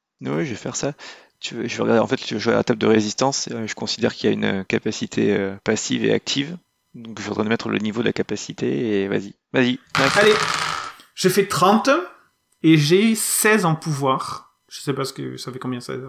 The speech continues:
Speaker 2: ça fait quatre-vingts.
Speaker 1: Ok, donc, euh, en fait, tu vois que t'as, ça a résonné, tu, tu t'es trouvé sur, pareil, euh, toute, toi aussi, irradiante d'énergie ou autre,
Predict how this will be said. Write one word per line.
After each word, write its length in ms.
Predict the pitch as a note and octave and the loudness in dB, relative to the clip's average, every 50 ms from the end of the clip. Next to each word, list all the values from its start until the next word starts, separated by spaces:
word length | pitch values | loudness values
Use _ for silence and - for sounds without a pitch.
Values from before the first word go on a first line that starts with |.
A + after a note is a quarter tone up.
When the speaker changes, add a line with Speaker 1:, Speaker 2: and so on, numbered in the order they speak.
| C3 - - - - - - _ _ | -14 -18 -20 -20 -20 -20 -20 _ _
Speaker 2:
ça 100 | - A#2 | -12 -10
fait 80 | C3 C3+ | -4 -4
quatre-vingts. 360 | - - - A#2+ A2 - - _ _ _ _ _ _ _ _ _ | -4 -4 -4 -6 -10 -10 -14 _ _ _ _ _ _ _ _ _
Speaker 1:
Ok, 180 | - D3 - C#3 - - - _ _ _ _ _ | -6 -2 0 0 -2 -2 -4 _ _ _ _ _
donc, 280 | - - B2 A2+ - - | 0 0 0 0 2 2
euh, 200 | A#2+ A2 A2 G#2 - - - - - - - - - - - | 4 4 4 2 -2 -10 -16 -16 -16 -16 -16 -16 -18 -6 -4
en 80 | B2 A2 | -4 -2
fait, 160 | - G#2+ - | -2 -4 -4
tu 120 | - - | -4 -6
vois 140 | A#2 B2 D3+ | 0 0 0
que 80 | - - | -2 0
t'as, 500 | - A#2+ A2+ A2 G#2+ G#2 G#2 F#2+ - - _ _ _ _ _ _ _ _ _ _ _ _ _ _ _ _ _ _ _ _ - | 0 2 2 2 2 2 0 0 -2 -4 _ _ _ _ _ _ _ _ _ _ _ _ _ _ _ _ _ _ _ _ -8
ça 260 | - - A#2 G#2+ A2 | -2 0 2 4 4
a 20 | A2 | 4
résonné, 800 | A#2 C3+ C3+ B2 C3 C3+ C3 B2+ C3 C3+ D3 D#3+ E3+ F3 F3+ E3+ | 4 4 4 6 6 4 4 4 4 4 6 6 6 6 6 4
tu, 200 | - - - G#2+ | 2 -2 -6 -6
tu 80 | - A2 | -6 -2
t'es 140 | - A#2 | -2 -2
trouvé 260 | G#2+ - - B2+ C#3 C#3+ | -2 0 0 2 2 2
sur, 520 | - - B2 A#2 A#2 A#2 A2 G#2+ G#2 G2+ G2 | 2 0 -2 -2 0 0 0 0 0 0 0
pareil, 340 | A2+ G#2+ G#2+ B2 B2+ A#2+ A2+ | 2 2 4 4 4 4 4
euh, 120 | G#2+ G2+ G2 _ | 2 2 0 _
toute, 320 | _ - - - - - - | _ -14 -12 -12 -14 -16 -8
toi 140 | - - B2+ | -2 0 0
aussi, 300 | B2 - - - D3 D#3 D3+ | 0 0 -2 -4 -4 -4 -2
irradiante 640 | C#3 B2 A#2 A#2+ A2+ G#2+ G#2 A2+ A#2+ B2 B2 - A2+ | -2 0 0 0 0 0 0 -4 -4 -4 -6 -8 -8
d'énergie 1080 | G2+ A2 A2+ A2 G#2+ G#2+ A2 A2 A2 A2+ A#2 A#2+ B2 B2+ B2+ B2+ C3+ C3+ C3 C3 C3 | -6 -6 -4 -4 -4 -4 -4 -4 -6 -6 -8 -8 -10 -10 -10 -10 -10 -10 -8 -8 -8
ou 180 | A#2+ G#2+ G#2 A2 | -8 -6 -2 0
autre, 380 | A2+ A#2+ C3+ - - - - | 2 2 0 0 -4 -12 -12